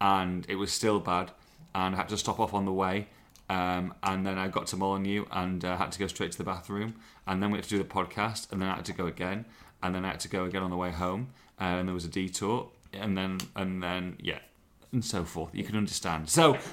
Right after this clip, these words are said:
but, but thankfully, thankfully, we're feeling a little bit better today, and, uh, hopefully we can get through the next forty-five minutes or so of answering questions without me having to, uh,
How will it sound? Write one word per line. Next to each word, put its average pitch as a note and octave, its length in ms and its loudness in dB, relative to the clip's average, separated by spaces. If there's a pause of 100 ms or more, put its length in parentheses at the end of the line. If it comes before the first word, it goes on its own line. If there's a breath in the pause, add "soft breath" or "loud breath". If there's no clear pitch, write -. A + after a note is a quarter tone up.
but, D#3 240 4
but C#3+ 220 4
thankfully, E3 520 6
thankfully, E3+ 440 2
we're C3 80 2
feeling D#3 240 6
a D3+ 40 6
little D#3+ 140 8
bit C3+ 100 4
better B2+ 200 2
today, G#2+ 400 0 (300 loud breath)
and, A#2 320 8
uh, A#2 340 6
hopefully B2+ 260 6
we B2 60 6
can A2+ 120 2
get - 160 0
through A#2 120 0
the A2+ 60 2
next A2+ 160 -2
forty-five A#2 440 2
minutes G#2 280 -2
or G#2 80 0
so G2+ 240 0
of G2+ 80 0
answering G#2 300 0
questions A2 380 0
without G#2 200 2
me G#2 80 -2
having G#2 240 0
to, G#2+ 180 2
uh, G#2 100 2